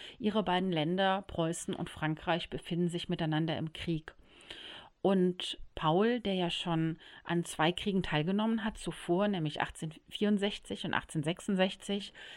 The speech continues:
macht sich keinerlei Illusion über den Krieg. Er weiß, was Krieg bedeutet. Gerade als Militärarzt hatte wirklich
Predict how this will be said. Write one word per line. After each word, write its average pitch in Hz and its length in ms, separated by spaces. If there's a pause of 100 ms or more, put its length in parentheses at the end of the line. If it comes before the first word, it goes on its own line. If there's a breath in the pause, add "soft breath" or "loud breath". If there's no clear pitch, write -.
(140 loud breath)
macht 185 220
sich 196 120
keinerlei 190 440
Illusion 165 460
über 226 180
den 220 180
Krieg. 247 400
Er 165 160
weiß, 151 340
was - 180
Krieg - 220
bedeutet. 175 600
Gerade 170 520
als - 200
Militärarzt 180 840
hatte 170 220
wirklich 180 400